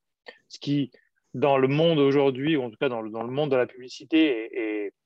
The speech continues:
est très loin de, de l'humain finalement, puisque une publicité, c'est des médias, c'est des, c'est des publici-, on, on parle jamais à des humains. On envoie des messages sur des médias qui sont des médias froids et,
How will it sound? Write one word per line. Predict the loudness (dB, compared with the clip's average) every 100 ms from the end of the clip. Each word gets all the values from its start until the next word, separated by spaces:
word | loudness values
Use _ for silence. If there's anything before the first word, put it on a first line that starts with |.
| _ -20 _ -8
est | -6 -6
très | 0 2
loin | 4 2 0
de, | -2 -4
de | -4
l'humain | -2 -2 -2
finalement, | -4 -10 -6 -6 -6
puisque | -10 -8
une | -8 -6
publicité, | -6 -8 -8 0 0
c'est | 0
des | -4
médias, | -2 -2 2 4 4 0
c'est | -6
des, | -8 -10 _ _ -20 _
c'est | -10 -8
des |
publici-, | -6 -6 -8 -8
on, | -12 -8 -2
on |
parle | 0 2
jamais | 4 4
à | 4
des | 2 -2
humains. | -2 -2 -6 _ _ _ -14
On | -8 -4
envoie | 0 0
des |
messages | 0 -2 2 2 2 -2 -12
sur | -16 -12 -4 -2
des | -2
médias | -4 -4 0 0 0
qui | -6
sont | -14 -12
des |
médias | -8 -6 -6
froids | -4 2 2 2 0
et, | -6